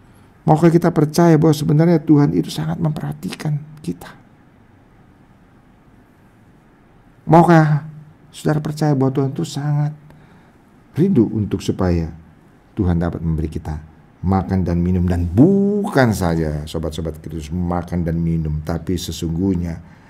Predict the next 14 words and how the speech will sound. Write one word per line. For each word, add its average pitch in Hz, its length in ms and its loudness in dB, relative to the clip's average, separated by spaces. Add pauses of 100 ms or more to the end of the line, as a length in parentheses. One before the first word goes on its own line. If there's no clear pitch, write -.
(240)
Yesus 90 380 -2
mau 85 160 -2
katakan 85 640 -6 (400)
bahwa 82 400 -4
untuk 90 400 -8
yang 82 240 -4
basic 92 400 -2
saja 92 260 0
Tuhan 95 240 -2
perhatikan, 90 600 -6 (720)
apalagi 85 640 -6
yang 98 120 -2
lain, 92 360 -6
saudara. 73 400 -18